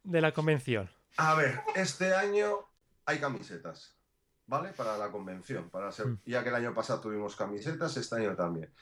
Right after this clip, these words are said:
Speaker 2: Pero este año hay camisetas para nada más los veinticinco primeros par-, eh, asistentes. O sea, el veintiséis ya no tiene camiseta, pero los veinticinco primeros tienen camiseta. Si el año pasado tuvimos premios, este año tenemos el doble de premios.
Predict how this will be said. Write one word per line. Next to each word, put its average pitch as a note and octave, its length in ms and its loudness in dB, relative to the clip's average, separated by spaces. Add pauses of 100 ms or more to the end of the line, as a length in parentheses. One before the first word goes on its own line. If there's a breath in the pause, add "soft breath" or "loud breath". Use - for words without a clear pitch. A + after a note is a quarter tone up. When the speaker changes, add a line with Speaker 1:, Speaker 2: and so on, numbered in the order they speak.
(280 loud breath)
Speaker 2:
Pero C3 200 4
este D#3+ 240 4
año F3+ 240 6
hay E3 80 4
camisetas C#3 680 0
para B2+ 200 0
nada C#3+ 120 2
más E3 220 -2
los C3+ 180 -6
veinticinco C3+ 720 -2
primeros D3 400 2
par-, C#3 280 0 (540 loud breath)
eh, A#2+ 220 2
asistentes. A2+ 840 -2 (280)
O A2 120 -4
sea, - 360 0
el A#2+ 160 0
veintiséis C#3 420 4
ya G#3+ 80 2
no F3 100 4
tiene D3+ 180 2
camiseta, F#2 460 0
pero A2+ 140 0
los A#2 220 0
veinticinco C#3 640 4
primeros F3+ 540 2
tienen C#3 460 2 (120)
camiseta. F2 720 -4 (840 loud breath)
Si - 140 0
el C3+ 80 4
año F#3+ 200 4
pasado C#3 380 0
tuvimos A#2 420 -2
premios, D3+ 560 -4
este C3 340 -2
año C3+ 260 2
tenemos C3 600 0
el G#2+ 240 -2
doble C3+ 300 6
de G#2 140 4
premios. D2+ 680 -4